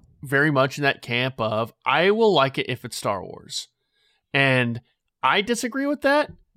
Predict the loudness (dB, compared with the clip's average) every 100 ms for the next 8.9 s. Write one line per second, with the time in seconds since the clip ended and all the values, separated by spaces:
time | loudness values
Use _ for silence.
0 | _ -4 -2 0 -2 0 0 4 4 4
1 | 4 2 -2 -2 -6 -4 -4 -2 -2 0
2 | 2 2 2 2 2 0 -2 -2 -4 -4
3 | -4 -4 -6 -8 -10 -6 -4 -4 -4 -4
4 | 0 0 -2 -6 -6 -4 0 2 2 2
5 | -2 -4 -10 -8 -4 -2 2 2 2 0
6 | -4 -4 -2 0 0 0 -4 -10 -8 -8
7 | -8 -6 -6 -6 0 2 2 0 _ _
8 | _ _ _ _ _ 2 4 6